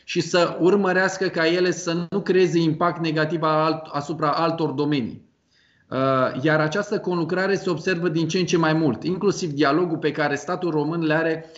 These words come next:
uh, și guvernanții, uh, d-, miniștrii pe fiecare palier,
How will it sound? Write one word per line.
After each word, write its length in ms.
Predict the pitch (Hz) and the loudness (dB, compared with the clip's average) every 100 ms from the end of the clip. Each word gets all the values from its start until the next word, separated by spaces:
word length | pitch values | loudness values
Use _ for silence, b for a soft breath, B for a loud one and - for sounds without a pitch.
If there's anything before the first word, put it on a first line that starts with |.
| - | -8
uh, 480 | 139 139 135 127 120 | -2 0 0 0 -2
și 240 | - 147 | -6 -4
guvernanții, 920 | 143 143 143 151 170 165 170 170 156 143 | -2 0 2 2 0 -2 -2 0 0 0
uh, 360 | 139 135 127 | 0 2 0
d-, 540 | 131 127 131 123 123 120 | -2 -2 0 2 2 4
miniștrii 720 | 131 143 170 160 170 156 143 | 4 6 4 2 2 4 4
pe 120 | 143 | 2
fiecare 480 | 131 170 160 160 151 | 2 2 2 2 2
palier, 500 | 156 143 143 160 | 2 0 2 0